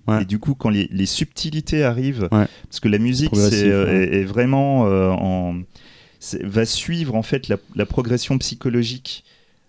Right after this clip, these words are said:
Speaker 2: à la
Speaker 1: Mhm.
Speaker 2: fois des persos, mais
Speaker 1: Ouais.
Speaker 2: aussi le côté, euh, révélation qu'il peut y avoir au fur et à mesure.
Speaker 1: Mhm.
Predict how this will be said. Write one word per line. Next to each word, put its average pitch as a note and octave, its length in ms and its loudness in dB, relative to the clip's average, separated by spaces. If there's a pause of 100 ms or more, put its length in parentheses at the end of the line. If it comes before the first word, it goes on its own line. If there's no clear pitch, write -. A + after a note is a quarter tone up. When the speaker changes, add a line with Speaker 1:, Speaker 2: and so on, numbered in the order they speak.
Speaker 2:
à G#2+ 100 -4
la A2 100 2
Speaker 1:
Mhm. A#2+ 40 0
Speaker 2:
fois B2+ 420 -2 (180)
des G2+ 200 -6
persos, C3+ 580 -6
mais G#2 160 0
Speaker 1:
Ouais. G2+ 60 4
Speaker 2:
aussi C#3 400 -4
le G#2+ 80 0
côté, A#2+ 460 -2
euh, F#2+ 640 0
révélation B2 680 0 (240)
qu'il - 100 -6
peut A2+ 140 0
y G2+ 80 2
avoir A2 240 0
au G2+ 60 0
fur G#2+ 180 -4
et - 20 0
à F#2+ 40 -2
mesure. A2+ 300 -4
Speaker 1:
Mhm. G#2+ 120 0